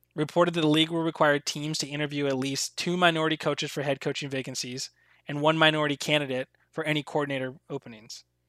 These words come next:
Right? And then teams can also no longer prohibit assistant coaches from interviewing for top coordinator positions or a team executive from pursuing a front office promotion.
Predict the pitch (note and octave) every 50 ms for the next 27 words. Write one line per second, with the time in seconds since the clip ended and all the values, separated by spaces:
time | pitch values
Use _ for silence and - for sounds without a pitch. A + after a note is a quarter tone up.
0 | _ _ _ _ _ _ _ _ _ _ _ _ _ - C3+ C3+ C3+ - _ _
1 | _ _ _ - D3+ D3 C#3+ C#3+ C#3+ C#3 C3 - - - E3 D#3+ D#3+ D#3 - E3+
2 | D#3 D3 D3 - - D#3 C#3+ C#3+ C#3+ D3 D3+ D3+ D#3 D3+ D#3 D3 D3 - - C#3+
3 | C3+ - D3 D3+ D#3 D#3+ C#3+ C#3 C3+ - - D3 - E3+ D#3+ - - E3 D#3+ -
4 | F#3+ F#3 F3 - D#3 C#3 B2+ C#3 C#3+ C#3+ C#3 D3 C#3+ D3 C#3+ - - - - -
5 | C#3 C#3 - - - C#3+ C#3 C#3 C#3 C3+ C3+ C3+ - - C3+ C3 C3 - - C3+
6 | C3 C3 C3 - - _ _ _ _ _ _ _ _ _ _ - C#3+ C#3+ C#3+ C#3+
7 | C#3+ C#3 C#3+ - B2+ C3 - - - C#3+ C3+ C3+ C3 B2+ B2+ B2 - C#3 B2+ B2+
8 | B2 - - B2+ - B2+ B2 A#2+ - C3+ B2+ B2+ B2+ B2+ C3 - _ _ _ _
9 | - C#3 C3 - - C#3 C3 - - A#2 B2 B2 - B2+ - - - C3 A#2 A2
10 | A2+ - - A2 G#2+